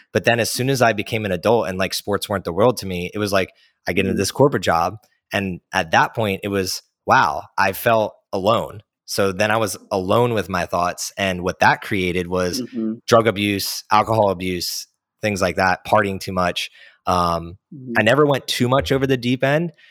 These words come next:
Speaker 1: And I grant that because I did have a good upbringing with my parents and a lot of my friends, like, we did party hard, but we also had good heads on our shoulders. We were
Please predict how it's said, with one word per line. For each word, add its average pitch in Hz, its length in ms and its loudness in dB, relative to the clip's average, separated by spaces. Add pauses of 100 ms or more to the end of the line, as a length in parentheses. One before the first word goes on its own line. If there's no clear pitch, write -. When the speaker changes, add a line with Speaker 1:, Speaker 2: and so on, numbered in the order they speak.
(200)
Speaker 1:
And 98 460 0
I 92 160 0
grant 104 520 -2
that 95 280 2
because 92 580 -6
I 98 80 -2
did 92 160 -4
have 98 140 0
a 95 60 -2
good 90 140 0
upbringing 90 480 -4
with 87 140 -8
my 90 120 -2
parents 87 640 -8
and 90 500 -4 (640)
a 104 60 4
lot 95 180 6
of 95 60 -2
my 90 100 0
friends, 92 360 -2
like, 80 180 0 (720)
we 101 160 -2
did 92 280 -2
party 95 320 0
hard, 104 640 -2
but 90 140 -2
we 95 80 -2
also 90 380 -2
had 87 200 -6
good 90 140 -4
heads 90 240 -6
on 80 80 -8
our 80 80 -10
shoulders. 85 400 -8
We 90 120 -8
were 87 320 -4